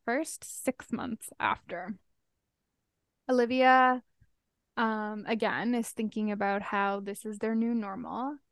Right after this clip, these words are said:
Um, Asher may have been found not guilty, but he will forever be stained. Um,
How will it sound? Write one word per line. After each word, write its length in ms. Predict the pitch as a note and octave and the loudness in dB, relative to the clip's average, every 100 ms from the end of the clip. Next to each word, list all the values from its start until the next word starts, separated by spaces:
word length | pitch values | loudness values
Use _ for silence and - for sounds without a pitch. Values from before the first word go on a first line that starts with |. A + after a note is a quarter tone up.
| _ _ | _ _
Um, 240 | A3 G#3+ G#3 | -8 -6 -2
Asher 380 | G#3+ G#3+ - B3 | -2 -2 0 0
may 260 | A#3 A3 | 2 0
have 240 | A3 A3+ G#3+ | -2 -4 -6
been 200 | A3 A3 - | -6 -8 -6
found 280 | G3+ G3+ | -8 -6
not 280 | G#3 A3+ A3 | -6 -6 -6
guilty, 540 | A3 G#3 F#3+ A#3 A3+ B3 | -6 -6 -6 -8 -4 -4
but 280 | A3 G#3 | 0 -2
he 380 | - - A3+ A3 | -2 -10 -6 -6
will 300 | G#3+ G3+ G3 - | -6 -6 -6 -6
forever 400 | G3+ G3 G3+ G3+ | -4 -4 -4 -8
be 260 | G#3 F#3 G3 | -8 -10 -8
stained. 720 | - - - - - A#3 A3+ _ _ _ _ | -12 -12 -12 -8 -6 -6 -8 _ _ _ _
Um, 600 | - A3 G#3 G#3 G#3 G#3 | -8 -6 -6 -8 -12 -12